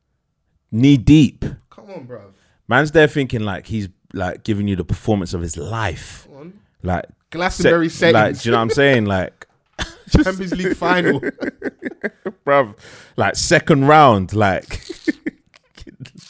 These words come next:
Speaker 1: And then you, you, you then shout out Bolu. This is how, like, man could be walking to work, yeah, minding his business,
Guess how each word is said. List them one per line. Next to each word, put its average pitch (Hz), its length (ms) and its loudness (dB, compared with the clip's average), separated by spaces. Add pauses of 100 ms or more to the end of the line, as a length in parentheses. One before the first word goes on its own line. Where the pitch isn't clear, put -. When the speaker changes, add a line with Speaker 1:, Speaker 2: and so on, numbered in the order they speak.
(1200)
Speaker 1:
And 131 120 0
then 131 160 0
you, 127 300 -2
you, 120 180 -8
you 120 300 -6
then 135 260 2
shout 127 300 2
out 113 240 4
Bolu. 139 280 4
This - 160 -2
is 156 140 -4
how, 160 200 6
like, 135 280 4 (1300)
man 113 220 4
could 185 100 4
be 160 80 2
walking 147 320 4
to 147 80 -2
work, 143 320 6
yeah, 92 320 0
minding 120 340 0
his 113 120 -2
business, 110 520 -2